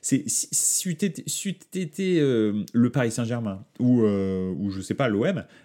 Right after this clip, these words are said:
mais on aurait fait un scandale sur ce, sur ce transfert. Au, au Real, c'est une non-question. Oui, c'est un flop. Tac, mais ils passent à autre chose, en fait. Ils passent à autre chose parce qu'à côté de ça, ils gagnent des Ligues des Champions, ils ont des gars qui gagnent les Ballons d'Or, et cetera.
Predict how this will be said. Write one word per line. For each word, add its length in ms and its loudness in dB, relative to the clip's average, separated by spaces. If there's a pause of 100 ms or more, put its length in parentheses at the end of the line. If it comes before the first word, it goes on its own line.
mais 80 2
on 160 0
aurait 240 -2
fait 460 -8
un 180 -2
scandale 760 0
sur 180 -8
ce, 120 -12
sur 460 -10
ce 120 -10
transfert. 520 -8 (500)
Au, 220 6
au 100 6
Real, 460 0 (140)
c'est 360 -2
une 280 0
non-question. 760 -4 (260)
Oui, 280 4
c'est 140 0
un 120 2
flop. 240 -4 (240)
Tac, 220 -4
mais 100 -2
ils 80 0
passent 220 -6
à 20 -2
autre 160 -6
chose, 200 -6
en 60 -8
fait. 260 -10
Ils 60 -18
passent 220 0
à 40 4
autre 120 0
chose 140 -2
parce 160 -4
qu'à 160 0
côté 220 -4
de 40 -10
ça, 140 -2
ils 40 -2
gagnent 160 0
des 100 0
Ligues 120 -2
des 80 -4
Champions, 500 -6
ils 140 -4
ont 180 -4
des 120 -2
gars 140 0
qui 180 -12
gagnent 180 -2
les 80 -6
Ballons 260 -6
d'Or, 300 0
et 80 -6
cetera. 340 -6